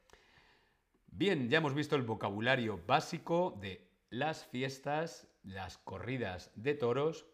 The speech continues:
Vamos a ver otras fiestas tradicionales en España con toros. En España hay muchas fiestas, fiestas, no, siesta, la siesta,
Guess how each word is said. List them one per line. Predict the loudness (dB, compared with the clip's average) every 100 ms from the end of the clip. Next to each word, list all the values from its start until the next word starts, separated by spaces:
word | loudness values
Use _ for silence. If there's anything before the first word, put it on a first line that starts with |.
| _ _ -20 -2
Vamos | 2 2 0
a | -2
ver | -2 -2 -2
otras | 0 0 -2 -4 -12 -6
fiestas | -2 -2 -4 -4 -6 -8 -16
tradicionales | -8 -6 -4 -6 -8 -10 -4 -2 -2 -4 -10 -6
en | -6
España | -6 -8 -6 -4 -2 -2 -4 -10 _ _ _
con | -4 -2 -2 -6 -2
toros. | 0 0 -2 -12 -12 -6
En | -4
España | -4 -2 -2 -2 -4 -6
hay | -8
muchas | -4 -4 -4 -10
fiestas, | -8 -6 -6 -4 -4 -4 -8 -20 _ _ _ -14
fiestas, | -8 -6 -6 -8 -10 -12 -6 -4 -4 -8 -14
no, | -12 -12 -16 _ _
siesta, | -20 -16 -16 -16 -18 -16 -14 -12 -10 -12 -16 -14 -12 -12 -14 _ _ -16
la | -10 -10 -10
siesta, | -10 -6 -4 -4 -6 -18 -4 0 0 -2